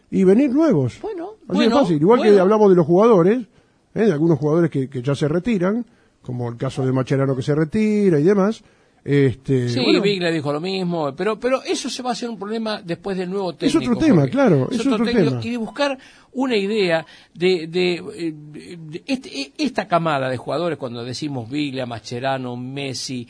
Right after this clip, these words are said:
Speaker 2: Di María, son jugadores que fueron campeones mundiales de la sub-veinte, que fue el último gran proyecto. Venimos de
Speaker 1: Sí.
Speaker 2: fracaso en fracaso,
Speaker 1: Sí.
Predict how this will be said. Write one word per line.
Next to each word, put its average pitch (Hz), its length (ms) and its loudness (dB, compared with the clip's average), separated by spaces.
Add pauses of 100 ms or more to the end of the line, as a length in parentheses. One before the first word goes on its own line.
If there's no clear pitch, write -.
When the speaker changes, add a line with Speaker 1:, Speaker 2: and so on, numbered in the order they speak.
(280)
Speaker 2:
Di 151 280 -6
María, 135 560 -4 (200)
son 330 240 -6
jugadores 180 600 -2
que - 140 -12
fueron 220 280 -8
campeones 170 320 -6
mundiales 165 360 -6
de 143 60 -4
la 131 100 -6
sub-veinte, 185 440 -10
que 175 120 -8
fue 220 180 -6
el 240 80 -4
último 170 500 -8
gran 220 200 -6
proyecto. 190 400 -8
Venimos 233 400 -8
de 143 140 6
Speaker 1:
Sí. 139 60 8
Speaker 2:
fracaso 185 420 0
en 175 80 -10
fracaso, 151 460 -6
Speaker 1:
Sí. 135 240 -2